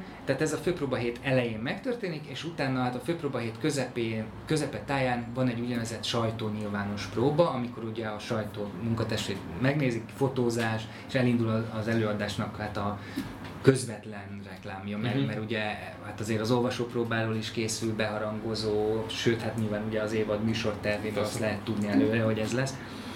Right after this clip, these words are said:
Speaker 1: De igen, és akkor, hát, aztán a bemutató, ami meg, hát, ez, az, az, az,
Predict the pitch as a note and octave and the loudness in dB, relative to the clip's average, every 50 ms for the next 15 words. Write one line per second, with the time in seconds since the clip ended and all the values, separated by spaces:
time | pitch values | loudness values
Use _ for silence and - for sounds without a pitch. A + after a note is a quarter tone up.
0 | - - - - A#2+ A#2+ B2 A#2 A#2 A#2 A#2+ A#2+ - - - - - - - - | -8 -6 -4 0 2 2 2 2 0 -2 -6 -6 -10 -14 -18 -20 -20 -20 -20 -20
1 | - - - - - - - - - - - - - - - - - E3 B2 A2 | -20 -20 -20 -20 -20 -20 -18 -18 -18 -18 -18 -16 -16 -14 -8 -2 0 0 2 0
2 | G2 F#2+ - C3+ C3+ - E3+ E3+ - E3 C#3 C3 D#3+ D#3 - C#3+ - - - B2 | -2 -4 -6 -4 -2 -2 -2 -2 -2 -2 -2 -2 -2 -2 -4 -6 -6 -4 -4 -2
3 | B2+ B2+ B2 A2+ A2 A2+ A2 A2 G#2 G#2 A#2 A#2 A#2 A#2 A#2+ A#2+ A#2+ A#2+ A#2+ A2+ | 0 0 -2 -2 -4 -4 -4 -6 -4 -2 0 2 4 4 4 4 4 4 2 0
4 | - - A#2 A2 - - - A#2 A2 A2+ A2+ - - - - - - - - A2+ | -2 -2 -2 -2 -2 -2 -2 -2 -4 -4 -6 -6 -8 -8 -6 -6 -6 -4 -4 -4
5 | A2 A2 - - | -4 -4 -6 -8